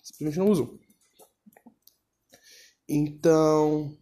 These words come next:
é confuso isso. Eu sempre, eu sempre fico pensando a forma como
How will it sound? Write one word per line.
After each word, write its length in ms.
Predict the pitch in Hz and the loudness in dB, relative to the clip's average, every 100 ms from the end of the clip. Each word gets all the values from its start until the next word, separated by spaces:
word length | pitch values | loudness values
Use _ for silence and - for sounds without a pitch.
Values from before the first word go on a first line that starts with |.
| _ - - _ | _ -20 -20 _
é 60 | 160 | -4
confuso 440 | 220 214 277 262 | -4 0 0 2
isso. 120 | 185 | 2
Eu 40 | 165 | 2
sempre, 260 | 226 - - | 0 -2 0
eu 240 | 175 160 | 0 0
sempre 220 | 185 220 | -2 -2
fico 160 | - 220 | -2 0
pensando 520 | 226 220 202 175 - - | 0 2 0 0 -2 -6
a 200 | - - | -8 -2
forma 300 | 156 170 185 | 0 2 2
como 320 | 180 180 | 2 0